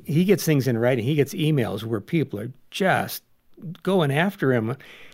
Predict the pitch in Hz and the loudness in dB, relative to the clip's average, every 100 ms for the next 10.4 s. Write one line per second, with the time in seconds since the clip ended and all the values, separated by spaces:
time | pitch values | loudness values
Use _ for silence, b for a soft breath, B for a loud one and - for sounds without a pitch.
0 | B 139 127 151 135 196 196 143 151 135 | B -2 2 4 4 2 2 0 0 -2
1 | - 143 139 143 - 202 - - - - | 0 0 0 -4 -4 -4 -4 -12 -18 -4
2 | 151 - 156 202 262 139 196 - 196 262 | -2 0 0 0 0 0 -2 0 0 2
3 | 120 185 - - 214 262 - - - b | 0 -2 -2 -2 0 -2 -4 -10 -20 b
4 | b 151 151 156 143 143 143 143 143 120 | b 2 4 4 4 4 2 0 -2 0
5 | 160 151 131 127 131 143 - - 151 - | 0 0 2 2 0 0 -4 -6 -4 0
6 | 131 139 131 120 120 139 147 131 123 - | 0 0 0 0 2 2 2 0 -6 -8
7 | 120 - - 127 113 117 139 120 135 - | -8 -6 -2 -2 -2 -4 -6 -2 -2 -2
8 | - - B B B B B 156 156 143 | -6 -10 B B B B B 2 4 4
9 | 131 165 165 139 123 - 165 135 127 127 | 4 2 4 2 0 0 0 2 2 2
10 | 135 127 117 110 | 2 2 2 0